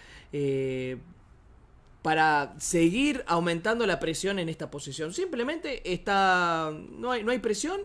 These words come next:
jugamos torre ocho y está todo muy bien. Sin embargo, sin embargo, aparte de torre ocho, existe otra jugada muy interesante por parte de las negras. A ver si descubren cuál es.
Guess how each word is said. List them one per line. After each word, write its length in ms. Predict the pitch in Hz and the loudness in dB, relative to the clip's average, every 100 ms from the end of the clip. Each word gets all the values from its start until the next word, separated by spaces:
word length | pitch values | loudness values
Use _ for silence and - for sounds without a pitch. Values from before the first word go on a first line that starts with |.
| - | -10
jugamos 460 | - 175 214 202 190 | -4 0 2 0 0
torre 320 | 214 196 220 | 0 4 4
ocho 320 | 349 359 359 | 4 -2 -4
y 80 | 180 | -4
está 160 | 214 | -4
todo 240 | 214 226 185 | 0 0 0
muy 200 | 160 180 | -2 -2
bien. 260 | 220 131 - - - - - - - - - | -2 -4 -10 -20 -20 -20 -20 -20 -20 -20 -14
Sin 260 | - 311 359 | -2 2 4
embargo, 520 | 240 240 175 170 196 | 4 4 4 2 0
sin 280 | - 220 277 | -2 0 0
embargo, 420 | 233 220 208 196 | 2 4 4 4
aparte 500 | 165 180 311 359 277 | 4 4 4 4 4
de 120 | 190 160 | 4 6
torre 400 | 226 285 269 247 | 4 4 4 2
ocho, 280 | 262 285 - | 2 -2 -2
existe 420 | 240 - 349 381 | -2 -2 -2 -2
otra 240 | 370 285 | -2 -2
jugada 440 | 254 247 277 277 254 | -2 4 8 8 6
muy 220 | 262 302 | 0 -2
interesante 540 | 220 214 202 226 208 | 2 2 2 0 -2
por 220 | 180 160 | 0 -2
parte 360 | 185 180 175 170 | 0 0 0 -2
de 100 | 156 | 0
las 220 | 143 135 | -2 -4
negras. 440 | 135 123 120 123 - | -6 -6 -8 -8 -2
A 120 | 240 | -2
ver 140 | 427 | 0
si 160 | 466 320 | -2 -2
descubren 460 | 269 269 285 233 170 | -2 -2 0 0 2
cuál 220 | 156 131 | 0 0
es. 360 | 117 - - | -6 -12 -16